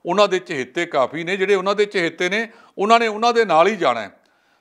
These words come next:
ਕਈਆਂ ਦੇ ਚਰਚੇ ਨੇ, ਕਈ ਗਾਇਕਾਂ ਦੇ ਚਰਚੇ ਵੀ ਨੇ, ਹੋਰਾਂ ਦੇ ਚਰਚੇ ਵੀ ਨੇ। ਕਈਆਂ ਨੂੰ ਸਿੱਧੇ ਰੂਪ ਦੇ ਵਿੱਚ,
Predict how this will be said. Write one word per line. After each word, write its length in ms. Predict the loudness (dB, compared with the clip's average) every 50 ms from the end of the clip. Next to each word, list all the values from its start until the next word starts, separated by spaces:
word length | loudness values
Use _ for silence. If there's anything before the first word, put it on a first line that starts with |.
| _ -2
ਕਈਆਂ 280 | 0 2 4 4 4 4
ਦੇ 100 | 4 2
ਚਰਚੇ 420 | 2 0 -2 -2 -2 -4 -6 -4
ਨੇ, 100 | -4 -6
ਕਈ 180 | -2 0 -2 2
ਗਾਇਕਾਂ 360 | 2 0 0 2 0 0 0
ਦੇ 100 | 0 0
ਚਰਚੇ 380 | 0 -2 -4 -2 -4 -6 -6
ਵੀ 120 | -6 -6 -6
ਨੇ, 60 | -6
ਹੋਰਾਂ 360 | -4 -4 -2 2 4 4 4
ਦੇ 60 | 2
ਚਰਚੇ 380 | 0 -2 -2 -4 -4 -2 -4 -4
ਵੀ 140 | -4 -4 -6
ਨੇ। 200 | -6 -6 -6 -8 -14 _ _ _ _ _ _ 0
ਕਈਆਂ 280 | 2 2 4 4 2
ਨੂੰ 120 | 2 0 0
ਸਿੱਧੇ 300 | -2 -2 -2 0 0 0
ਰੂਪ 220 | 0 -2 -4 2
ਦੇ 120 | 4 4 4
ਵਿੱਚ, 460 | 4 -2 -4 -4 -6 -6 -8 -14